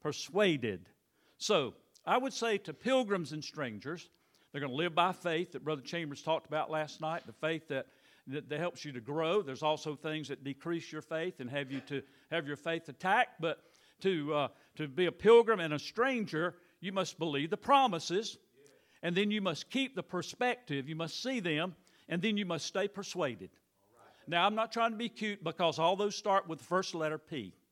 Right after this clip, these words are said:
but it just happened that way, and I think it's nice, but that helps me to remember it too. Believe the promises, keep the perspective, and stay persuaded. For the pilgrims and the, who's, do we have any pilgrims and strangers out there today?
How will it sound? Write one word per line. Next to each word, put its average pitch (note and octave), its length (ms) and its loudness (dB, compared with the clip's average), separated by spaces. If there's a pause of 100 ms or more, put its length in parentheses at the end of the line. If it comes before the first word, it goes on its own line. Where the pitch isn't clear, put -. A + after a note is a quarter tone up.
(440)
but D#3 120 -4
it F3 60 0
just - 140 -8
happened F3 360 -4
that B2+ 180 -6
way, A2+ 160 -4
and B2 80 -6
I E3+ 80 -2
think F#3+ 260 -8
it's F3 120 -12
nice, D#3 240 -2
but D3 120 -6
that D#3 100 -2
helps E3 220 -6
me E3 100 -8
to D#3 60 -8
remember D#3 360 -4
it - 100 -20
too. B2+ 180 -4 (540)
Believe A3 340 8
the B3 80 0
promises, F#3 600 4 (120)
keep B3+ 220 0
the A#3 80 0
perspective, F#3 680 0
and D#3 240 -4
stay G#3+ 600 4 (320)
persuaded. G#3+ 640 6 (680)
For F3 100 0
the D3 100 2
pilgrims F#3+ 680 2
and D#3+ 140 -4
the, C#3+ 200 -8
who's, A#3+ 260 0 (180)
do F3 100 2
we E3 60 0
have A3+ 160 4
any A#3+ 100 -6
pilgrims F3+ 500 0
and D#3+ 100 -8
strangers F#3+ 500 -2
out C3+ 160 0
there B2+ 140 -4
today? G2+ 280 -4